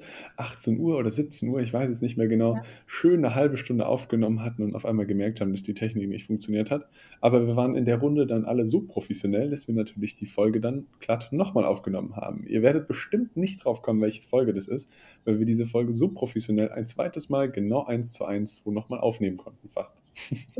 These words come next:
Speaker 2: Das war wirklich, also muss man auch echt nochmal dann Danke an diese Person sagen, die wir jetzt nicht nennen, weil das war so professionell nochmal,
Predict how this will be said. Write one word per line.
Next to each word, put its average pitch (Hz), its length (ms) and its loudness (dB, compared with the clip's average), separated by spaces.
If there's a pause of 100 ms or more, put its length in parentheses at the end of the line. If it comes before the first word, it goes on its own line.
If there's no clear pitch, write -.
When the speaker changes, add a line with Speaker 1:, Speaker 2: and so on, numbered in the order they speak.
(120)
Speaker 2:
Das 247 240 0
war 233 160 6
wirklich, 233 260 2
also 247 160 4
muss 254 140 2
man 247 160 4
auch 233 40 0
echt 262 160 -6
nochmal 240 200 8
dann 233 200 6
Danke 240 320 2
an 240 80 6
diese 240 160 8
Person 247 480 6
sagen, 220 280 6
die 226 100 4
wir 220 80 4
jetzt 220 180 2
nicht 240 160 2
nennen, 233 300 4
weil 214 100 4
das 226 200 0
war 226 160 4
so 220 320 4
professionell 240 720 2
nochmal, 233 340 6